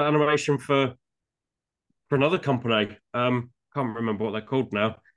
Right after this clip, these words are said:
Um, but, yep, moving on. What are we going for, for your entree, Craig?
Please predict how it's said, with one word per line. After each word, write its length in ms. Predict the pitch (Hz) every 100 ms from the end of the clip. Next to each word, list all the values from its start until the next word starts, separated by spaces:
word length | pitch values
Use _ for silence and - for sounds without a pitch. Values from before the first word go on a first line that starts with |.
| _ _ _ -
Um, 380 | 160 160 - _ - 147
but, 280 | 190 175 - - _ _ _ 175
yep, 320 | 190 254 -
moving 380 | 185 202 180 190
on. 460 | 214 233 - 151 -
What 200 | 180 185
are 40 |
we 120 | 165
going 300 | 156 165 160 151
for, 420 | 156 156 151 147
for 140 | -
your 220 | 151 151
entree, 480 | 143 143 139 143 127
Craig? 340 | 120 131 120